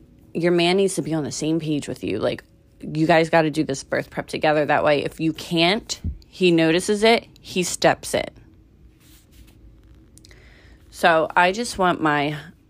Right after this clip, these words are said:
mamas who are gonna go to the hospital to be informed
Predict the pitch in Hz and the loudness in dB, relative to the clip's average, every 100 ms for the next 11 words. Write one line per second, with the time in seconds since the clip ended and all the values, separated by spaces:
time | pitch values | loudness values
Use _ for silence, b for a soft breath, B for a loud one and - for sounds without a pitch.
0 | - 160 151 156 165 175 151 139 147 147 | -8 -2 0 0 -2 -4 -6 -4 -4 0
1 | 160 175 180 175 - 208 220 _ _ - | 0 0 -2 -4 -4 -2 -4 _ _ -10
2 | 220 233 233 - 214 226 - 165 180 147 | -4 -2 -4 -6 -6 -6 -6 -2 0 0
3 | 135 135 | -2 -6